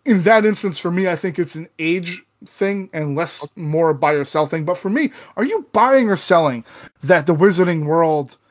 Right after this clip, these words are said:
Speaker 1: in general
Speaker 2: Yep.
Speaker 1: is gonna be overrated soon?
Speaker 2: Let me clarify these rules. Buy-in means I agree with her statement.
Speaker 1: So, yeah, so if you buy it,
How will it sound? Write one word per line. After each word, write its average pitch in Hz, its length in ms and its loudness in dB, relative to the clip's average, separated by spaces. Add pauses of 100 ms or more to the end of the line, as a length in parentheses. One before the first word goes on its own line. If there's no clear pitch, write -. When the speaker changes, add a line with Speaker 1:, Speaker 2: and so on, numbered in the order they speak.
(120)
Speaker 1:
in 220 240 0
general 151 680 -2 (540)
Speaker 2:
Yep. - 120 -10 (500)
Speaker 1:
is 185 180 0
gonna 240 180 0
be 220 160 -4
overrated 170 680 0
soon? 117 380 -12 (1800)
Speaker 2:
Let 175 140 -8
me 151 260 -8
clarify 143 500 0
these 104 220 -4
rules. 120 360 0 (100)
Buy-in 143 360 2
means 117 220 -2
I 104 60 2
agree 117 420 -2
with 107 180 -4
her 95 120 -14
statement. 85 440 -12 (220)
Speaker 1:
So, 220 220 2
yeah, 196 240 0
so 180 120 -4
if 170 80 -2
you 226 100 2
buy 240 340 2
it, 151 280 -4